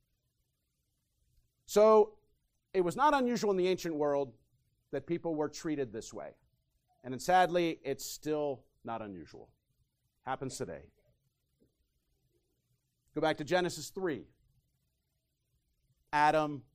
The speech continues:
blames Eve. In fact, he does even more than that. He blames God. "Have you eaten of the tree?" "Well, it was the woman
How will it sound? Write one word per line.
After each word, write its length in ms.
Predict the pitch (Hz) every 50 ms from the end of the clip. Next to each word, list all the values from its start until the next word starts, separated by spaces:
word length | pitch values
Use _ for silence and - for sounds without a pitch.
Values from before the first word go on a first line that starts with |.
| _ -
blames 680 | 131 139 143 143 139 143 143 139 131 120 - - - _ _ _ -
Eve. 360 | 156 120 104 80 58 - - - - - _ _ _ _ _ _ _ _ _ _ _ _ _ _ _ _ _ _ _ _ _ _
In 60 | _
fact, 240 | - 143 135 131 -
he 60 | 143
does 240 | 135 185 180 175 -
even 180 | 175 139 135 135
more 160 | 143 151 143
than 140 | 123 113 110
that. 220 | 110 92 73 - _ _ _ _ _ _ _ _ _ _ _ _ _ _ -
He 60 | 120
blames 340 | 92 143 143 131 113 98 -
God. 340 | - 87 80 62 53 - - _ _ _ _ _ _ _ _ _ _ _ _ _ _ _ _ _ _ _ _
"Have 120 | 107 107 120
you 80 | 147
eaten 160 | 175 135 156
of 40 | 175
the 60 | 175
tree?" 300 | 170 - 185 185 196 190 - _ _
"Well, 200 | 190 214 220 233
it 40 | 233
was 120 | 214 -
the 80 | 214 202
woman 440 | 196 233 220 220 220 214 208 -